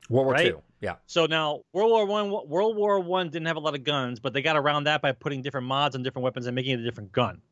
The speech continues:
Speaker 2: World War Two doesn't have a lot of weapons. It has more than World War One, but we're gonna see what the depth of the weapon list is gonna be for unlocks in the game. Otherwise, what are we all shooting?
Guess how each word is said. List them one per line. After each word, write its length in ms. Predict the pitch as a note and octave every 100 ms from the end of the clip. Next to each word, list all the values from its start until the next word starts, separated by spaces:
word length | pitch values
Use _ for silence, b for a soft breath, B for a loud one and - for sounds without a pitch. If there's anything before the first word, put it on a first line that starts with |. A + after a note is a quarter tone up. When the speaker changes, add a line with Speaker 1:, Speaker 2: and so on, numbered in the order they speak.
| _ _ _ _ _ -
Speaker 2:
World 260 | E3+ A3
War 180 | G#3+ G3+
Two 460 | F3 - C4 C#4 G3
doesn't 240 | F3+ E3
have 80 | E3+
a 40 |
lot 120 | E3 D#3
of 40 |
weapons. 280 | D#3 C#3+ A#2
It 100 | E3+
has 160 | F#3+
more 380 | D3 E3+ B3 C#4+
than 160 | A#3 G#3+
World 180 | G#3+ G3
War 160 | E3+
One, 480 | D#3 G#3 F#3+ G#2 G2+ _ _ _ _ _ _
but 280 | B2 D#3+ D#3
we're 140 | D3 F3+
gonna 180 | F#3+
see 680 | E3 - A#3 B3 F#3+ D#3 D3+ - _ _ -
what 180 | F3 -
the 100 | D3+
depth 640 | A#2 A2+ F3+ G3+ - - -
of 220 | D#3 C#3
the 100 | D3
weapon 540 | C3+ E3+ A3 A3+ E3
list 240 | C3+ B2 -
is 100 | A#2
gonna 260 | C3 B2 A2
be 400 | A#2 A2 G#2+ G#2 _ _
for 240 | - C#3+ -
unlocks 680 | D3+ F3 D#3+ C#3+ C#3 - -
in 200 | D3+ C#3
the 80 | A2+
game. 380 | F#3 E3+ G2 -
Otherwise, 880 | D#3+ F3+ E3 D#3 C#3 C3 B2+ - - _ _
what 320 | A2+ B2+ F3
are 80 | F3
we 140 | E3
all 180 | E3 C#3+
shooting? 360 | - G#3+ D3+